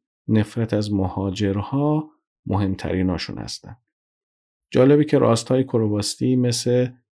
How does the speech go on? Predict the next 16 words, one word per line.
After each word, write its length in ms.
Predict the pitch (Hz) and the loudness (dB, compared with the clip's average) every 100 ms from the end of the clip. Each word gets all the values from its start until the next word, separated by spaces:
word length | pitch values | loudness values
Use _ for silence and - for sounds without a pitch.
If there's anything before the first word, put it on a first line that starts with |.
| _ | _
راستای 500 | - 104 101 - 110 | -2 0 0 -2 0
سرب 440 | 107 - 127 139 143 | 0 -2 -2 0 0
خودشون 480 | - 131 123 131 127 | 0 -2 0 0 0
رو 100 | 120 | -2
قربانی 640 | 110 107 101 101 95 104 | 0 0 0 -2 0 2
نسل‌کشی 720 | 113 95 92 - - 95 95 | 2 2 -2 -4 -6 -4 -4
می‌دونن 460 | 95 76 73 71 92 | -6 -6 -8 -8 -8
و 80 | |
همین 380 | 98 - 127 156 | -6 0 4 4
ایدئولوژی 560 | 131 101 101 95 92 110 | 2 0 0 0 -2 -2
باعث 360 | 104 101 104 | -2 -4 -4
می‌شه 260 | 113 110 110 | -6 -6 -8
که 160 | - - | -6 -4
انگیزه 480 | 98 92 92 110 | -4 -2 -4 -2
زیادی 580 | 110 95 92 104 135 147 | -2 -4 -2 0 0 0
برای 600 | 135 113 104 110 123 131 | -2 -2 0 0 0 -2